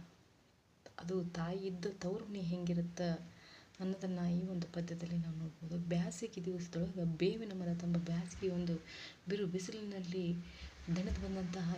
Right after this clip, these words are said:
ಯಾರೇ ಆಗ್ಲಿ ಆ ಬೇವಿನ ಮರದ ಕೆಳಗೆ ಕುಂತ್ರ ತನ್ನ ದಣಿವನ್ನು ಆರಿಸಿಕೊಂಡು ತಂಪಾಗಿ ತನ್ನ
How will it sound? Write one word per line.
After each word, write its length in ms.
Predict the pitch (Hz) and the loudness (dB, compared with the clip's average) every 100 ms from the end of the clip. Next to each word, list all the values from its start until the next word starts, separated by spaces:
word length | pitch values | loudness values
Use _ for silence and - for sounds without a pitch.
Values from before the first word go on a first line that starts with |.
| 175 | 0
ಯಾರೇ 360 | 180 190 - 214 | -2 -4 -6 -4
ಆಗ್ಲಿ 460 | 190 180 185 175 170 170 - 185 | -4 -4 -2 0 -2 -4 -8 -4
ಆ 60 | |
ಬೇವಿನ 460 | 175 170 202 208 190 | 0 2 0 -2 -4
ಮರದ 260 | 175 175 175 | -2 -2 -2
ಕೆಳಗೆ 360 | 175 185 185 | -2 -2 -4
ಕುಂತ್ರ 260 | 180 175 170 170 170 175 | -4 -2 0 0 -2 -2
ತನ್ನ 280 | 170 170 170 | 2 4 4
ದಣಿವನ್ನು 500 | 180 196 196 185 175 | 0 -2 -4 -4 -2
ಆರಿಸಿಕೊಂಡು 760 | 175 175 180 180 175 175 170 | -2 -4 -6 -4 0 0 -2
ತಂಪಾಗಿ 720 | 175 180 - 180 175 175 170 175 - - - - | -4 -4 -2 0 2 2 0 -2 -10 -14 -14 -6
ತನ್ನ 180 | 180 175 | 0 2